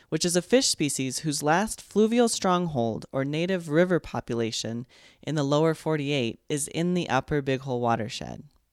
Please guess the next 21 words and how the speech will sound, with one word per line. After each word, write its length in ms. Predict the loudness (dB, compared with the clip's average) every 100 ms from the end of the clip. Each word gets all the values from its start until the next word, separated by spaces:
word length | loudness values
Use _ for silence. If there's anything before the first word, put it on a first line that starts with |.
| _ _ -20 -4
With 160 | 0 0
the 100 | -2
threat 440 | -2 0 0 0
of 160 | -4 -2
government 440 | -2 0 -2 -2
regulation 640 | -4 -2 0 0 -2 -4
on 160 | -4 -2
water 280 | 0 0 -2
use 420 | -6 -8 -6 -8 -8
if 100 | -8
the 120 | -8
fish 380 | -2 -2 -2 -4
were 120 | -6
to 120 | -6
be 140 | -8
listed 600 | -4 -2 -2 -2 -6 -6 -6
under 260 | -4 -4
the 120 | -4 -4
Endangered 340 | -4 -4 -6
Species 540 | -8 -4 -4 -4 -4
Act, 360 | -4 -6 -10 -18